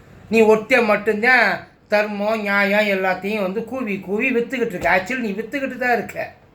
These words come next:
ஒழுங்கா கத்துக்கிட்டு இருந்தீங்கன்னா இப்படி வித்துக்கிட்டு இருக்க மாட்டேன். உனக்கு விக்கணுன்ற ஆசை, அதனால எதையோ ஒண்ணு ஏனோ தானோன்னு கத்துக்கிட்டு வந்து எடுத்து போட்டு வித்துக்கிட்டு இருக்க. உன்னை நம்பி ஒரு கூட்டம் உள்ளுக்குள்ள திரிஞ்சுக்கிட்டு இருக்கு. உன் வேலைய நீ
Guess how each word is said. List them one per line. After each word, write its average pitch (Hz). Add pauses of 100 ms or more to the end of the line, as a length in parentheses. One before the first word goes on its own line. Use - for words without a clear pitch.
(600)
ஒழுங்கா 269
கத்துக்கிட்டு 226
இருந்தீங்கன்னா 220
இப்படி 214
வித்துக்கிட்டு 220
இருக்க 160
மாட்டேன். 156 (500)
உனக்கு 254 (100)
விக்கணுன்ற 330 (100)
ஆசை, 233
அதனால 277 (140)
எதையோ 294 (100)
ஒண்ணு 302 (140)
ஏனோ 285
தானோன்னு 269
கத்துக்கிட்டு 247
வந்து 254
எடுத்து 247
போட்டு 233
வித்துக்கிட்டு 220
இருக்க. 262 (360)
உன்னை 285 (160)
நம்பி 381 (160)
ஒரு 247 (120)
கூட்டம் 302
உள்ளுக்குள்ள 269
திரிஞ்சுக்கிட்டு 262
இருக்கு. 151 (260)
உன் 262
வேலைய 302 (680)
நீ 269